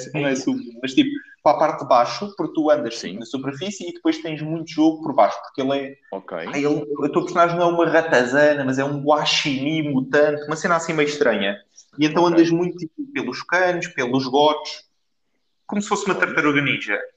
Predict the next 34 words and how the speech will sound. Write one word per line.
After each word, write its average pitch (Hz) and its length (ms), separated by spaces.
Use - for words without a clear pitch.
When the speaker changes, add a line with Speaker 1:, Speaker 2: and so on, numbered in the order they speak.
Speaker 1:
E 202 460
Speaker 2:
Muito 123 260
bom. 190 220
Speaker 1:
nessa - 220
parte 143 340
onde 143 240
não 160 220
tem, 160 120
<laughs> - 80
yeah, 110 200
onde 180 200
não 190 200
tens 135 480
tanta 170 260
luz, 151 380
Speaker 2:
Uhum. 147 340
Speaker 1:
graficamente 143 800
é 147 460
muito 131 640
mauzito. 117 520
Speaker 2:
A 101 80
sério? 117 460
Speaker 1:
Eh, - 220
eles, 127 200
sim, 113 300
sim, 110 320
eles, 127 380
eles, 123 480
eh, 113 420
se - 200
na 127 80
parte 156 240
de 160 80
cima 117 520